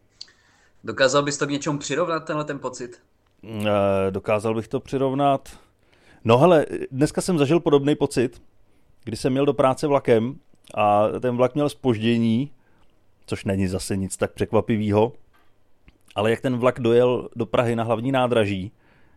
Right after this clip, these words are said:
Speaker 2: tak začal stavět, brzdit a brzdil snad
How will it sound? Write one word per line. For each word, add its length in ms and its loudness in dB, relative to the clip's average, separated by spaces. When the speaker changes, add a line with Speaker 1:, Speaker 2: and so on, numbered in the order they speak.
Speaker 2:
tak 140 0
začal 240 0
stavět, 760 0
brzdit 580 -2
a 100 -4
brzdil 460 0
snad 220 0